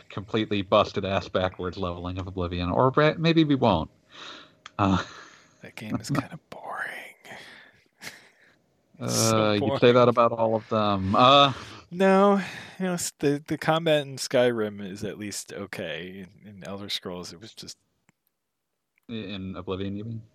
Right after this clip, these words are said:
Speaker 2: Uh, yes, in Oblivion. I
Speaker 1: I mean, I, I would say that the combat in Morrowind is irredeemable, but
Speaker 2: Yeah, it's not good. It's not
Speaker 1: but you would
Speaker 2: good.
Speaker 1: argue that it has redeeming values elsewhere.
Speaker 2: Yes, yeah.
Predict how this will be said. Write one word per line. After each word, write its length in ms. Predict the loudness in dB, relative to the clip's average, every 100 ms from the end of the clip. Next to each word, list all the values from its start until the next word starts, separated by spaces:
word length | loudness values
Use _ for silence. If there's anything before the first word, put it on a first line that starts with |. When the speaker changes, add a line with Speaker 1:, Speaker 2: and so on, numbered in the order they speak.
| _ -20
Speaker 2:
Uh, 180 | -20 -18
yes, 500 | -16 -14 -10 -10 -12 -18
in 160 | -20
Oblivion. 340 | -16 -16 -16 -18
I 200 | -20 -20 -20 _ _ _
Speaker 1:
I 80 | -2
mean, 160 | 2 6
I, 80 | 6
I 240 | 6 4
would 160 | 4 2
say 180 | 2
that 160 | 2 0
the 100 | -6
combat 540 | -2 -2 -2 -4 -6 -10
in 60 | -10
Morrowind 420 | -4 -4 -4 -6
is 80 | -8
irredeemable, 640 | -4 -4 -4 -6 -4 -4 -4
but 240 | -4 -4 -4 -8 -10 _ _ _ _ -20 -20 -10
Speaker 2:
Yeah, 120 | 0 0
it's 140 | 2
not 160 | 0 0
good. 180 | -2 -4 -16 _ _ _ _ _ _ _ _ _ _ _ -20
It's 100 | -14
not 160 | -14 -14 -6
Speaker 1:
but 140 | 2 6
you 140 | 10
would 80 | 10
Speaker 2:
good. 60 |
Speaker 1:
argue 280 | 10 8 2
that 160 | 2 -2
it 80 | 0
has 640 | 0 2 2 -2 -8 -10
redeeming 400 | -6 -2 -2 -2
values 380 | -2 -2 -4 -2
elsewhere. 600 | 0 0 -4 -8 -4 -2 0
Speaker 2:
Yes, 680 | -2 -4 -10 -12 -14 -16 -16
yeah. 300 | -10 -10